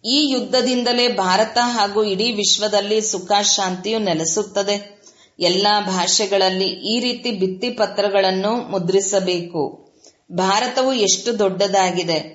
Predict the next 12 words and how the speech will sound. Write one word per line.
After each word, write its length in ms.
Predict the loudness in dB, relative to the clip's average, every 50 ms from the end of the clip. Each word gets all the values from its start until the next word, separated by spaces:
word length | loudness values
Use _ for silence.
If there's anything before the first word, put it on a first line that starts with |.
| -20 _ _
ಪ್ರತಿಯೊಬ್ಬರಿಗೂ 1000 | 0 0 2 2 0 0 2 2 2 2 0 0 2 2 2 2 0 2 2 2
ಅರ್ಥವಾಗಬೇಕು. 1500 | 4 2 2 0 0 -2 -2 -2 2 2 4 2 4 2 0 0 0 0 -2 -2 -2 0 0 0 0 0 -4 -10 -18 -20 -20 _ _ _ -20 -20 _ _ -20 -20 _ -20 -20 _
ನಮಗೆ 400 | -4 -2 0 2 0 2 2 0
ತಿಳಿದಿರಲೇ 760 | 0 2 2 2 2 2 2 2 4 4 4 4 4 4 2 2
ಇಲ್ಲವೆಂದು 560 | 0 0 0 0 0 0 0 0 0 -2 -2
ಯಾರೂ 420 | 0 0 2 2 2 2 2 2
ಹೇಳುವಂತಾಗಬಾರದು. 1300 | 2 2 2 2 2 2 2 2 0 -2 0 0 2 2 2 0 0 0 2 2 2 2 2 0 -4 -6 -10 -10 -20 -20 _ _ _ _ _ _ _ -6
ನೀವು 480 | -2 0 2 4 4 4 4 4 4
ಹೇಳಬಹುದು, 760 | 4 4 4 2 4 4 2 2 2 0 0 0 2 2 0
"ವಿಮಾನದಿಂದ 800 | 0 2 0 0 0 2 2 2 2 2 0 -2 -2 -2 -2 -2 -2
ಭಿತ್ತಿಪತ್ರಗಳನ್ನು 1160 | 2 2 0 0 2 -2 -2 0 0 -2 -2 -2 -2 -2 0 2 2 2 2 0 0 -2 -4
ಹಾಕಿದೆವು, 800 | -2 -2 -4 -4 -4 -2 -2 0 2 2 2 2 0 -2 -2 -4